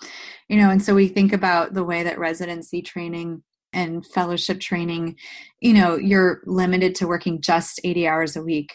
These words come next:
right? And there's all these studies about the percentage of doctors who fall asleep at the wheel on their way home from a residency shift, right? That's not healthy for anybody,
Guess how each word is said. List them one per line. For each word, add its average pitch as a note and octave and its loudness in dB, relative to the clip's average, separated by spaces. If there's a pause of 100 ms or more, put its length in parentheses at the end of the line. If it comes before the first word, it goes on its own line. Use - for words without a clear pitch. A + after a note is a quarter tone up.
(120)
right? E3 0
And F3+ 0
there's E3+ -2
all E3+ 0
these E3+ -2
studies E3 -2
about D#3+ -2
the F3+ -6
percentage E3 -4
of D#3+ -2
doctors D#3 -4
who E3+ -4
fall D#3+ -4
asleep D#3+ -8
at E3+ -6
the E3 -6
wheel D#3+ -2 (280)
on F#3 4
their E3+ 4
way D#3+ 2
home E3+ -2
from E3 -4
a D#3 -6
residency D#3+ 0
shift, D3+ -4
right? D#3+ 2 (480)
That's A3+ 2
not F#4+ 2
healthy A#3+ 2
for G3 0
anybody, G3 2